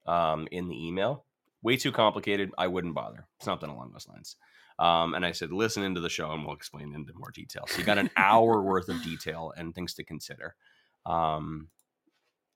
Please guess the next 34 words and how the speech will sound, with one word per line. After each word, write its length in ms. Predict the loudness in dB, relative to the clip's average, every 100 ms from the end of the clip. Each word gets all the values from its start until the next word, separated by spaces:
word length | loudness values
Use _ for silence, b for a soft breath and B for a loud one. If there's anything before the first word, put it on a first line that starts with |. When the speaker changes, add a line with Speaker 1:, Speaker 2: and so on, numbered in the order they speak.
| -2
Speaker 1:
and, 360 | 0 0 -2 -2
and 140 | -2
everybody 300 | 0 2 2
else 200 | 2 0
got 140 | -2 -2
an 60 |
opportunity 440 | -4 -4 -10 -8 -8
to 80 |
listen 320 | -8 -8 -8 -8
into 580 | -8 -10 -8 -8 -10 -12 -8
all 200 | -6 -4
that 180 | -8 -10
detail 480 | -14 -12 -10 -10 -14
and 120 | -20 _ _
Speaker 2:
Thought 160 | -14 -12
processes. 460 | -12 -12 -14 -16 -10
Speaker 1:
a-, 260 | -6 -6 -6
and, 240 | -6 -6 -4
and, 260 | -4 -4 -6
Speaker 2:
Yeah. 60 |
Speaker 1:
and 180 | -6 -8
process 400 | -8 -10 -8 -6
that. 280 | -2 0 -2 b b b 4
And, 380 | 6 8 6 2
you 100 | 4
know, 240 | 6 6 2
maybe 400 | 2 2 0 -2
today 300 | 0 0 0
was 180 | -2
the 60 | -2
day, 380 | -2 0 -2 -6 _ _ _ _ 0
um, 420 | 2 4 4 2
that 160 | 0 -2
you, 580 | 0 2 2 0 -2